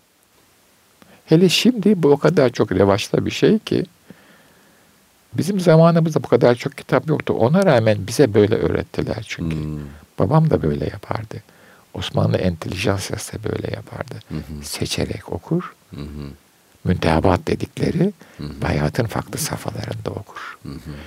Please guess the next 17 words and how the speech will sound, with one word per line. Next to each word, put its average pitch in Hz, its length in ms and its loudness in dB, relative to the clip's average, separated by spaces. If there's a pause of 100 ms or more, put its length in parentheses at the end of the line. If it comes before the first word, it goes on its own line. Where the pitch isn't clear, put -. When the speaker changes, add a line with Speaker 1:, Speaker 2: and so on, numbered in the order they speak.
(140)
Speaker 1:
Çünkü 143 200 0
o 180 180 4
kitabın 143 420 4
içinde 143 840 4
bir 107 220 4
cevher 82 440 4
var. 69 240 0 (320)
Speaker 2:
Hı 80 60 -12
hı. 80 60 -8 (400)
Speaker 1:
Bir 78 80 2
ışık - 360 2
var. - 240 -4 (220)
Speaker 2:
Hı - 60 -14
hı. 73 220 -14 (280)
Speaker 1:
Siz 113 300 4
bir 117 200 8
aynasınız. 101 760 0